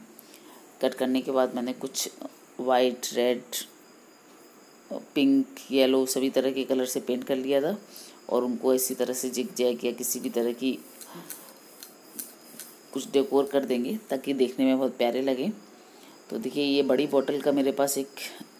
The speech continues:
इतना ही portion बचा हुआ रखा था, rest of portion मैं already यूज़ कर चुकी हूँ।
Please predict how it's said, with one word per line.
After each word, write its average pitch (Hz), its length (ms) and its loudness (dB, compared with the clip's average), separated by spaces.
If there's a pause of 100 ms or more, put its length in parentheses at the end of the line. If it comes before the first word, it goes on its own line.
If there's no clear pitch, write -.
(560)
इतना - 240 2
ही 190 100 6
portion 170 400 2
बचा 156 220 4
हुआ 165 180 6
रखा 151 280 4
था, 214 260 0 (960)
rest 151 220 4
of 170 100 4
portion 147 320 0
मैं 160 160 2
already 139 360 2
यूज़ 151 280 -2
कर 139 140 0
चुकी - 320 -4
हूँ। 175 180 0